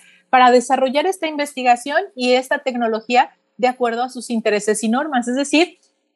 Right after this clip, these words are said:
que finalmente está atentando contra un artículo constitucional,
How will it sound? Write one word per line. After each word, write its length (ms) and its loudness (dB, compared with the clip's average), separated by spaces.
que 120 2
finalmente 520 0
está 200 0
atentando 800 -2
contra 280 -4
un 120 -2
artículo 540 -8
constitucional, 1000 -2